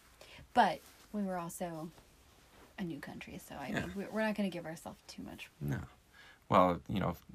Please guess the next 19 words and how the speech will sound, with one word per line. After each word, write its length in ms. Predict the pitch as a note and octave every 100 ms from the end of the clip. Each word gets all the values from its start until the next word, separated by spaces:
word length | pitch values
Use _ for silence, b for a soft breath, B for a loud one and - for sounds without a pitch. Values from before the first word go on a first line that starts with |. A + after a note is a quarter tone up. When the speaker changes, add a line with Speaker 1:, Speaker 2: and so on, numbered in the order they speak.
| D2+ - -
Speaker 2:
the 100 | F2+
Dutch 240 | F#2 F2+
were 80 | E2
doing 200 | - D#2+
it 20 |
in 80 | D2+
the 60 | D#2+
sixteen 420 | - F2 - E2
hundreds, 400 | E2 F#2+ E2 D#2
and 260 | E2+ E2+ - -
Speaker 1:
Mm-hmm. 180 | G3+ F3
Speaker 2:
America 380 | E2+ F2 F2 -
wasn't 200 | D#2 D#2+
even 160 | D#2+ D#2+
really, 240 | D#2+ D#2+ - b b b b _
you 80 | -
know, 80 | - - - _ _ -
founded 480 | - E2+ E2 E2 -
until 380 | D#2 - D#2+